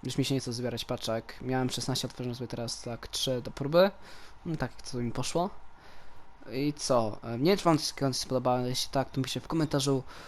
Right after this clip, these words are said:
A my sobie otwieramy, tak, i czekaj, pięć, sześć, osiem, osiem paczek.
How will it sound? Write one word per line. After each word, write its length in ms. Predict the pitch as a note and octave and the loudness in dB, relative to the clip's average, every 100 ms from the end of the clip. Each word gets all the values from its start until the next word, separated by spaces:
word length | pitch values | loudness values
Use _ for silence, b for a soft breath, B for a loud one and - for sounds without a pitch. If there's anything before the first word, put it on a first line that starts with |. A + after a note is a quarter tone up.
| B B - - - | B B -18 -18 -6
A 80 | B2+ | 0
my 100 | C3+ | 0
sobie 140 | C3+ | 0
otwieramy, 760 | C3 - B2+ B2+ B2 A#2+ A#2 A2+ - | -4 -2 0 2 2 2 0 -2 -6
tak, 440 | - A#2 A2+ - D3+ - | -6 -6 -6 -10 -12 -12
i 120 | - - | -12 -8
czekaj, 300 | - - - - | -8 -8 -10 -10
pięć, 280 | B2+ C3+ | -8 -8
sześć, 240 | - - - | -8 -8 -8
osiem, 300 | A#2 C3+ A2 | -8 -8 -6
osiem 200 | C3+ C3+ | -4 -2
paczek. 380 | C3 A#2+ G#2 - | -2 -2 -6 -8